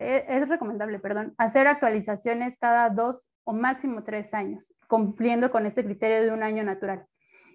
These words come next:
Y también deben tener la verificación de expertos nacionales e internacionales para garantizar el cumplimiento del inventario.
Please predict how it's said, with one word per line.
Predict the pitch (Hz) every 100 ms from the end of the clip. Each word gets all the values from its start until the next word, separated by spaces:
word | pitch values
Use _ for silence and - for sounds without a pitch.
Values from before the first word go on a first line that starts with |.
| _ _
Y | 311 311
también | 320 311 294
deben | 294 294 294 285
tener | 240 240 233 247
la | 247
verificación | 247 214 196 214 214 202 233 233
de | 233
expertos | - 233 226 226 240 247
nacionales | 208 202 208 208 214 226
e | 240
internacionales | 214 214 202 202 180 208 208 226 247
para | 226 208 208
garantizar | 202 202 202 226 214 233 247
el | 254 247
cumplimiento | 220 214 214 214 220
del | 220 214
inventario. | 214 226 220 269 254